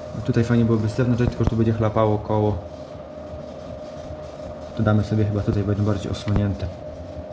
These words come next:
Także odkręcam te z jednej, z drugiej strony i puszczam sobie kable i jakiś płaskownik, spawamy, zakładamy.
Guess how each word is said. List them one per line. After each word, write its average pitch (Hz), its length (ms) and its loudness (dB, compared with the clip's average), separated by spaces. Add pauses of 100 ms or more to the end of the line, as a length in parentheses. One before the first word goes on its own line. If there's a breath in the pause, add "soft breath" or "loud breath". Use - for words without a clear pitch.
(580 loud breath)
Także 107 200 2
odkręcam 127 540 6
te 127 260 6 (200)
z - 20 0
jednej, 117 180 4
z 110 40 2
drugiej 110 240 4
strony 120 460 6 (640 loud breath)
i 113 400 8 (100)
puszczam 113 180 2
sobie 107 220 2
kable 120 560 4
i 113 160 2
jakiś 110 220 0
płaskownik, 113 640 2
spawamy, 110 500 4 (140)
zakładamy. 107 460 0